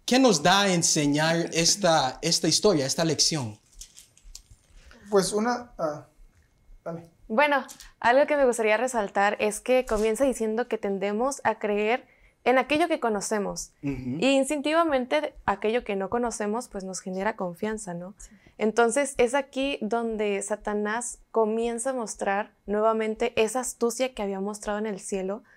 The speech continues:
Speaker 3: para engañar
Speaker 4: Ujú.
Speaker 3: a Eva. Y creo que esto da paso a, a la pregunta, ¿no? Que es, el primer factor fue la astucia de Satanás.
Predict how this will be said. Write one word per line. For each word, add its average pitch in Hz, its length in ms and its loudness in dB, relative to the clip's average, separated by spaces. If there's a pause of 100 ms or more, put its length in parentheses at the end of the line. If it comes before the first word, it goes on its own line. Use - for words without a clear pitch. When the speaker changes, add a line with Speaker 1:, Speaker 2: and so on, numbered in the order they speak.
(320)
Speaker 3:
para 208 220 4
engañar 208 440 2
Speaker 4:
Ujú. 233 80 6 (140)
Speaker 3:
a - 20 6
Eva. 262 200 6
Y 208 80 -2
creo 226 240 0
que 247 160 2
esto 240 260 -2
da 233 200 2
paso 208 420 0
a, 196 260 2
a 208 100 0
la 196 140 0
pregunta, 208 460 -2
¿no? 190 240 -8 (520)
Que 277 340 6
es, - 280 -6
el 240 160 4
primer 262 340 2
factor 294 380 0
fue 294 440 -2
la 208 180 -2
astucia 226 420 -4
de 208 100 -6
Satanás. 180 580 -12